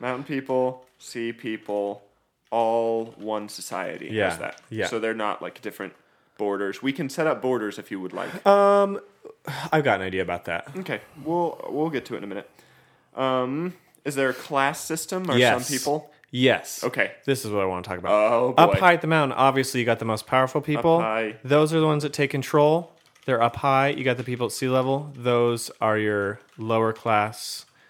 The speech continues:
Speaker 1: Okay.
Speaker 2: large power struggle, big difference in
Speaker 1: Okay.
Speaker 2: class.
Speaker 1: So same society, but there's a big gap between the powerful and the non-powerful.
Speaker 2: Yes.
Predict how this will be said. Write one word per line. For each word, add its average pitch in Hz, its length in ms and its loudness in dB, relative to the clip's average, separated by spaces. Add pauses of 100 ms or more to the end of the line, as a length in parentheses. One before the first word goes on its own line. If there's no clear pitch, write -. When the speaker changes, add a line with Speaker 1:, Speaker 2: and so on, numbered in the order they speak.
(440)
Speaker 1:
Okay. 113 400 -4
Speaker 2:
large 120 680 0 (500)
power 117 320 0
struggle, 101 400 -6
big 104 460 -6 (120)
difference - 680 -8
in - 80 -12
Speaker 1:
Okay. - 80 -10
Speaker 2:
class. - 440 -8 (100)
Speaker 1:
So 120 240 -4
same 165 340 -2
society, 120 640 -2
but 110 200 -8
there's 113 400 -2
a 104 300 -2 (480)
big 147 260 -2
gap 131 320 2
between 113 320 -8
the 107 140 -6
powerful 117 680 -2
and 104 200 -8
the 95 40 -10
non-powerful. 95 420 -8
Speaker 2:
Yes. - 580 -6